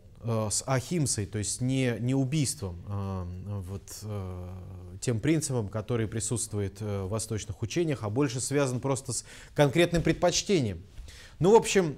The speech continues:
опять же, это уже такие богословско-философские, э, сентенции, нам это не сильно касается.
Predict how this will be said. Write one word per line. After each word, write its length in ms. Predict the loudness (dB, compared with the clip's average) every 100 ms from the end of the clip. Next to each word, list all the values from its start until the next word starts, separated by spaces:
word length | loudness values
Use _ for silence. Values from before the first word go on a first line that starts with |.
| 0
опять 320 | 4 6 6
же, 100 | 4
это 160 | 4
уже 140 | 2 2
такие 320 | -2 0 0
богословско-философские, 1400 | 2 4 4 4 2 0 2 4 6 4 2 0 -2 -2 -2
э, 280 | 0 0
сентенции, 680 | 0 0 2 2 4 2 0 -4 -18 -6
нам 220 | 0 2
это 140 | 2 0
не 100 | -2
сильно 260 | 0 0
касается. 540 | -2 -4 -4 -4 -6